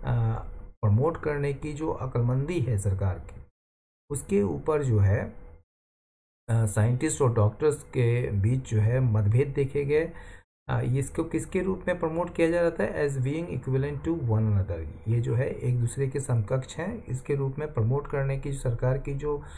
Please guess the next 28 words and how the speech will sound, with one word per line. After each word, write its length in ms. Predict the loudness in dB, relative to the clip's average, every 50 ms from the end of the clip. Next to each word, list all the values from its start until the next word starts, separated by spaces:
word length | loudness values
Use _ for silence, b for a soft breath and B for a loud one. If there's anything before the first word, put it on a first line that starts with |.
| B B B B _ -4
अक्लमंदी 560 | 0 2 4 4 4 2 0 -2 0 2 4
है, 220 | 4 4 2 0
जो 320 | -2 0 2 2 2 2 0
एक 280 | 0 -2 -2 -2 -2
तरीके 300 | -2 -2 -2 0 0 -2
से 100 | 0 0
उसकी 220 | -2 -2 -2 -2 0
बुद्धिमत्ता 640 | 2 2 4 4 4 4 4 4 0 2 0 2 4
है, 260 | 4 2 0 -2 -6
ठीक 180 | -8 -8 -8 -4
है 60 | -2
ना, 100 | -2 0
सेगासिटी, 540 | 0 0 2 2 2 0 0 -2 -4 -6 -6 B B B B B B B B B B _ _ _
उस 260 | -6 -6 -6 -8 0 2
पर 140 | 4 4 4
जो 160 | 2 2 2
है 320 | 2 2 2 0 0 0
doctors 540 | 0 2 2 2 0 -2 -2 -2 -2 -2 -4
और 60 | -6
साइंटिस्ट 580 | -2 0 2 2 2 2 2 0 -2 -2 -2 -2
के 100 | -2 0
बीच 380 | 0 2 2 2 0 0 0
जो 80 | 0 2
है 240 | 2 2 0 0 -2
मतभेद 400 | 0 2 4 6 6 6 6 4
रहा, 300 | 4 4 2 2 -2 -4 -4 -2
देखा 460 | 0 2 4 4 2 2 2 2 0
गया, 380 | 0 0 -2 -4 -6 -6 -8